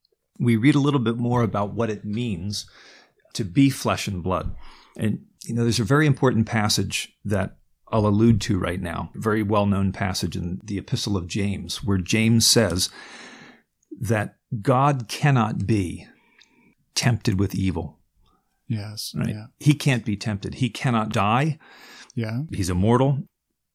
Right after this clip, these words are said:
Speaker 1: In chapter two, we read that the Lord Jesus Christ was flesh and blood.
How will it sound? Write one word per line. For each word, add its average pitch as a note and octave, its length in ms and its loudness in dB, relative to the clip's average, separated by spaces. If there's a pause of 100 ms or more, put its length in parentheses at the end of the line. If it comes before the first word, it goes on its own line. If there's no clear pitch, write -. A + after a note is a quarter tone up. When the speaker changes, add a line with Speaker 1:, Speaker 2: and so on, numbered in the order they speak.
(160)
Speaker 1:
In G#2 140 -8
chapter C#3+ 320 -4
two, C#3+ 200 -2
we B2+ 120 -2
read A2+ 260 -4
that F#2+ 160 -8
the A2+ 60 -4
Lord A2 240 0
Jesus G#2+ 300 -4
Christ G2 380 -2 (120)
was G2 320 -2
flesh - 420 -2
and C#3 140 0
blood. G#2+ 340 -4